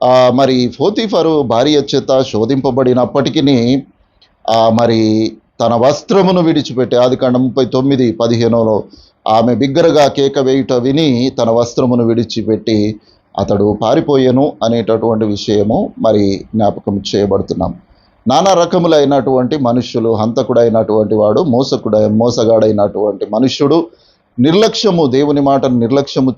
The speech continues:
చేసిన వాడు, నేత్రాశ, లోకాశ కలిగినటువంటి వారు, వీరందరూ పారిపోతూ ఉంటున్నారు. యథార్థవంతుడు మరి దేవునికి విరోధమైన కార్యములను చూసి పారిపోతూ ఉంటున్నాడు.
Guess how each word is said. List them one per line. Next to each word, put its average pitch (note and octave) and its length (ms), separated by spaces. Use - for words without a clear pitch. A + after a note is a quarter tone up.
చేసిన A2+ 280
వాడు, A2 400
నేత్రాశ, A#2 460
లోకాశ A2 520
కలిగినటువంటి G#2 800
వారు, G#2 320
వీరందరూ F3+ 540
పారిపోతూ D3 580
ఉంటున్నారు. B2 720
యథార్థవంతుడు C#3 880
మరి A2 460
దేవునికి D3 440
విరోధమైన C#3 640
కార్యములను B2+ 760
చూసి E3+ 420
పారిపోతూ G#2+ 580
ఉంటున్నాడు. G2+ 640